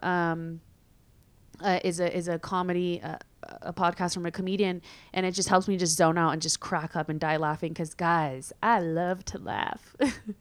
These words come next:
And I think that, uh, my friends and family know that I love to laugh. Um, and it's such a good way to just,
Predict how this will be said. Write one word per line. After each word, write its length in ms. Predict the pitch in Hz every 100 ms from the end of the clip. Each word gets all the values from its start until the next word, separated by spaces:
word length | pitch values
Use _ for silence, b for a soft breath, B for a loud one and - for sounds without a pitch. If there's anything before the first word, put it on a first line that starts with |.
| B B B B 247 -
And 160 | 190
I 100 | 190
think 320 | 196 208 202
that, 180 | - 190
uh, 440 | 180 170 170 165 - _
my 240 | 185 190 196
friends 240 | 190 185
and 120 | 175
family 360 | - 175 170 156
know 360 | 156 170 180
that 320 | 151 139 123 -
I 140 | 165 151
love 320 | 139 151 147
to 100 | -
laugh. 380 | - - - - B B B
Um, 460 | 185 180 170 160 - _ -
and 160 | 185 202
it's 120 | -
such 300 | - 233 -
a 60 |
good 160 | 247 262
way 320 | 226 302 233
to 100 | 170
just, 560 | 170 170 - - -